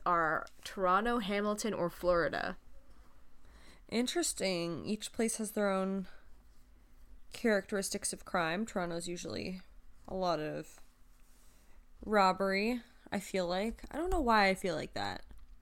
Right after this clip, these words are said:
Speaker 1: Um, I don't know. I don't know what
Speaker 2: Hamilton's like
Speaker 1: s-,
Speaker 2: Ontario's Florida.
Speaker 1: Yeah,
Speaker 2: Sorry, I just talked over you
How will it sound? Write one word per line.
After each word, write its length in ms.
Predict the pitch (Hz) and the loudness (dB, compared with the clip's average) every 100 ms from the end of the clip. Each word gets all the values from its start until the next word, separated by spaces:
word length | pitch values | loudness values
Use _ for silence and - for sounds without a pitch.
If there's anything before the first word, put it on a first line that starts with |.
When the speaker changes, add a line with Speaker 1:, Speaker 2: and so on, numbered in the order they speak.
| - - - | -20 -20 -4
Speaker 1:
Um, 920 | 214 214 202 196 190 190 190 185 - - - - - - - | 0 2 2 2 2 0 0 -2 -6 -10 -16 -20 -20 -20 -6
I 80 | 240 | 0
don't 120 | 302 | 2
know. 300 | 320 240 180 196 - - - - | 4 2 0 -4 -16 -20 -20 0
I 100 | - | 4
don't 200 | 285 285 | 6 6
know 160 | 240 233 | 4 4
what 140 | 233 | 6
Speaker 2:
Hamilton's 420 | 220 214 214 214 214 | 6 4 4 6 8
like 140 | 202 | 6
Speaker 1:
s-, 40 | 202 | 4
Speaker 2:
Ontario's 460 | 202 190 185 190 | 4 4 4 2
Florida. 560 | - 180 165 165 208 247 - | 0 0 2 2 0 -2 0
Speaker 1:
Yeah, 140 | 208 | 4
Speaker 2:
Sorry, 120 | 180 | 4
I 40 | - | 4
just 120 | 196 | 0
talked 100 | 208 | 2
over 100 | |
you 60 | 175 | 2